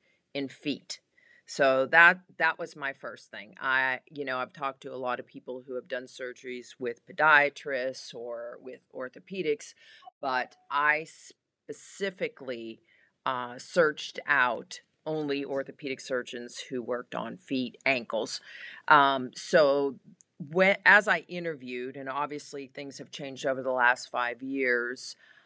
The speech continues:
I, um, ended up with a physician in Fort Lauderdale. Um, his name is Doctor Steinloff, and, um, and I just think he's marvelous. Um, but he's,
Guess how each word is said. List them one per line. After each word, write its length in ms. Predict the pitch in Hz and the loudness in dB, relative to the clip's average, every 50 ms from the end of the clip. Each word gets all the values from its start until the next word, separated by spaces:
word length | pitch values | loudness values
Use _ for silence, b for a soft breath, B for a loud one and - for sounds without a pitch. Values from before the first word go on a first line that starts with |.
| b b _ - | b b _ 0
I, 540 | 147 139 139 135 135 131 135 135 131 127 - - | 0 2 4 4 2 2 0 -2 -4 -8 -10 -12
um, 420 | 143 131 123 123 120 120 117 123 - _ _ _ _ _ | -12 -10 -10 -10 -10 -10 -12 -16 -20 _ _ _ _ _
ended 380 | 185 196 220 226 240 208 180 - _ | -4 -4 -2 -2 -4 -4 -4 -4 _
up 240 | - 151 156 - _ 147 | -2 -2 -2 -4 _ -10
with 180 | 147 147 - | -10 -8 -8
a 60 | 139 | -12
physician 840 | - _ 156 139 - 156 151 139 - - 143 135 131 123 127 127 127 127 _ - | -14 _ -14 -12 -8 -8 -8 -8 -6 -8 -8 -6 -6 -6 -8 -10 -14 -16 _ -10
in 400 | 151 151 151 147 147 143 143 143 | -8 -6 -4 -4 -4 -4 -6 -8
Fort 380 | - - - 147 143 135 - 147 | -12 -8 -4 -2 -2 -2 -2 -2
Lauderdale. 840 | 131 123 123 123 127 123 - 127 123 123 120 117 117 127 147 - b b b b b b b _ | 0 0 0 0 0 -4 -2 -2 -2 0 0 0 -2 -2 -4 -8 b b b b b b b _
Um, 380 | - 135 127 127 120 120 123 123 | -4 -2 -2 -2 -2 -4 -4 -6
his 280 | 127 147 143 127 - - | -6 -6 -6 -6 -4 -6
name 180 | 139 131 131 | -6 -4 -4
is 160 | 131 123 113 - | -6 -8 -6 0
Doctor 640 | - 127 120 123 - _ _ 135 131 123 123 123 127 - | 2 2 2 2 -2 _ _ -4 -2 -2 -2 -2 -4 -8
Steinloff, 1300 | - - - - - - - - 127 123 127 123 120 120 127 123 117 117 120 127 147 190 190 - - - B B B B B B B _ 147 | -10 -10 -10 -10 -12 -6 -2 -2 0 2 0 0 -2 -4 -2 2 4 4 6 6 4 2 0 -4 -14 -20 B B B B B B B _ -6
and, 500 | 143 135 127 127 127 123 123 127 127 - - | -6 -4 -4 -4 -4 -6 -6 -8 -12 -12 -10
um, 380 | - 131 127 120 120 120 123 - - - | -8 -8 -8 -8 -10 -12 -14 -12 -8 -4
and 220 | 139 135 135 127 | -4 -2 0 0
I 100 | 123 131 | 0 0
just 260 | - - 135 - - | -2 -4 -6 -6 -8
think 180 | - 131 127 - | -10 -10 -10 -8
he's 320 | - 143 131 123 123 - - _ - | -8 -6 -6 -6 -8 -10 -12 _ -8
marvelous. 800 | 156 143 135 135 135 135 131 127 117 117 104 143 - - - - B B B B B B B - | -2 4 6 8 8 8 6 4 -2 -4 -4 -4 -4 -6 -8 -10 B B B B B B B 2
Um, 440 | 135 135 131 123 120 123 127 - - _ _ | 4 4 4 2 0 -2 -6 -10 -14 _ _
but 160 | 180 - 165 | -2 0 0
he's, 320 | 175 180 208 208 190 180 | 0 0 -2 -4 -4 -6